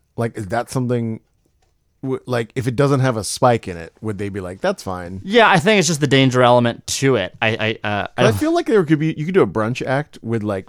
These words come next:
Speaker 1: paper bags with shaving cream and have the kids tell you which one to, like, smash into your head.
Speaker 2: Right.
Speaker 1: And I think actually that could be pretty funny. <laughs>
Speaker 2: That, I mean, then you're also running the risk of, like, kids putting shit under paper <laughs> bags at home
Speaker 1: Yeah. Well, you'd
Speaker 2: and
Speaker 1: never let
Speaker 2: smashing
Speaker 1: them
Speaker 2: them.
Speaker 1: stand up. You'd, like, they'd from the, from the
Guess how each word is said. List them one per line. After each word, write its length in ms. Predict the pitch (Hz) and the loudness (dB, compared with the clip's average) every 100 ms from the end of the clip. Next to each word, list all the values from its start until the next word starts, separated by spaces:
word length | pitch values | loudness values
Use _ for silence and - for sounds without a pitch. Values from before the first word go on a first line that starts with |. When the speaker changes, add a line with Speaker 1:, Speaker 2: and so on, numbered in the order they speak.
| _ | _
Speaker 1:
paper 240 | - 127 127 | -6 -4 0
bags 240 | 120 104 | 0 -2
with 100 | 95 | -8
shaving 280 | 107 104 110 | -6 -6 -4
cream 280 | 120 127 127 | -4 -4 -4
and 160 | 107 | -4
have 140 | 101 90 | -6 -6
the 80 | 92 | -8
kids 320 | 110 104 95 | -6 -6 -6
tell 160 | - | -6
you 140 | 104 98 | -4 -4
which 180 | 101 - | -8 -6
one 160 | 101 | -6
to, 60 | 90 | -6
like, 220 | 90 85 - | -8 -10 -14
smash 340 | - 98 95 | -10 -8 -8
into 140 | 110 92 | -8 -8
your 120 | 85 | -10
head. 320 | 85 92 113 123 | -10 -12 -12 -10
Speaker 2:
Right. 300 | 101 87 - - _ | -8 -8 -10 -20 _
Speaker 1:
And 100 | - | -4
I 40 | 120 | -2
think 160 | 143 - | -2 -2
actually 260 | 110 - 98 | -4 -6 -6
that 180 | 101 95 | -6 -8
could 120 | 92 | -10
be 60 | 90 | -10
pretty 240 | - 90 | -8 -8
funny. 260 | 92 98 113 | -6 -6 -8
<laughs> 60 | - _ _ - - | -10 _ _ -14 2
Speaker 2:
That, 240 | 151 180 | 2 4
I 60 | 180 | 6
mean, 120 | 180 | 6
then 140 | 175 | 6
you're 100 | 208 | 8
also 200 | 185 170 | 8 6
running 180 | 160 151 | 6 6
the 80 | 131 | 4
risk 260 | 123 127 135 | 4 2 0
of, 100 | 110 | -2
like, 380 | 113 101 - _ _ _ - | 0 -2 -4 _ _ _ -10
kids 300 | - 135 123 | 0 0 0
putting 260 | - 131 123 | 0 2 2
shit 180 | - 120 | 2 0
under 160 | 113 | 0
paper 260 | 107 117 107 | 0 0 0
<laughs> 260 | 110 - - | 0 2 4
bags 360 | 190 170 143 | 6 6 6
at 100 | 151 | 4
home 220 | 143 135 | 6 6
Speaker 1:
Yeah. 260 | 123 95 85 - | 6 4 -2 2
Well, 180 | 170 | 4
you'd 120 | 165 190 | 6 6
Speaker 2:
and 80 | 202 | 6
Speaker 1:
never 100 | 139 | 6
let 80 | |
Speaker 2:
smashing 160 | 127 135 | 6 4
Speaker 1:
them 80 | 120 | 2
Speaker 2:
them. 80 | 110 | 0
Speaker 1:
stand 360 | 107 139 120 | 2 2 2
up. 220 | 101 85 107 | -2 -4 -6
You'd, 100 | 117 | -4
like, 240 | 120 113 | -2 -4
they'd 360 | 78 113 135 110 | -6 -4 -4 -4
from 180 | - 127 | -4 -4
the, 220 | 107 95 90 | -4 -6 -12
from 280 | - 107 98 | -10 -8 -6
the 300 | 90 85 | -6 -8